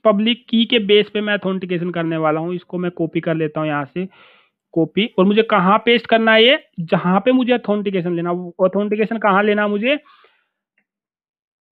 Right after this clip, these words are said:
एडब्ल्यूएस के सर्वर पे, राइट? एडब्ल्यूएस के सर्वर पे कौन सी फाइल में ऐड करनी है कि authorize, authorize dot k में। जो पहली की आप डिलीट भी कर सकते हो, इसको कमेंट भी आउट, कमेंट आउट भी कर सकते हो। But मैं as of now डिलीट कर रहा हूँ, राइट?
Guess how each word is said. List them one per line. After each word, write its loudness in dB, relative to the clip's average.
एडब्ल्यूएस 2
के -4
सर्वर -4
पे, -6
राइट? -2
एडब्ल्यूएस -2
के -8
सर्वर -6
पे -2
कौन -8
सी -6
फाइल -2
में -2
ऐड 0
करनी -2
है 2
कि -2
authorize, 0
authorize 2
dot -2
k -4
में। -4
जो -2
पहली 2
की -2
आप 2
डिलीट -2
भी -6
कर -2
सकते -8
हो, -2
इसको -4
कमेंट -2
भी -2
आउट, 0
कमेंट -4
आउट -4
भी -4
कर -4
सकते -12
हो। -6
But -8
मैं 2
as 2
of -2
now -2
डिलीट 2
कर 2
रहा 2
हूँ, -2
राइट? -2